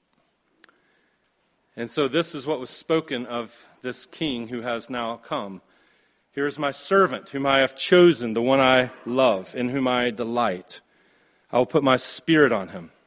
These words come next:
and he will proclaim justice to the nations." This is something important we're gonna come back to. "And he will proclaim justice to the nations.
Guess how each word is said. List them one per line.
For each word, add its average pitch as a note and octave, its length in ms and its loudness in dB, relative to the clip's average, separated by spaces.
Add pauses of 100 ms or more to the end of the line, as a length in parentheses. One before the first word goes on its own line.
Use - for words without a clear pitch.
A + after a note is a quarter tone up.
(640)
and C3+ 140 2
he F3 100 6
will A3 140 10
proclaim E3 560 4
justice F3 640 2
to - 140 -8
the D3 100 -6
nations." C#3 520 -6
This C3+ 200 -6
is B2+ 120 -10
something B2+ 260 -8
important B2 420 -6
we're A2+ 80 -8
gonna A2 240 -8 (600)
come B2+ 200 -8
back B2+ 280 0
to. G#2+ 200 -6
"And A2 100 -6
he D3 160 -4
will F3+ 160 4
proclaim C3 480 0
justice D3+ 540 2
to - 140 -6
the A#2+ 80 -2
nations. A#2+ 680 -2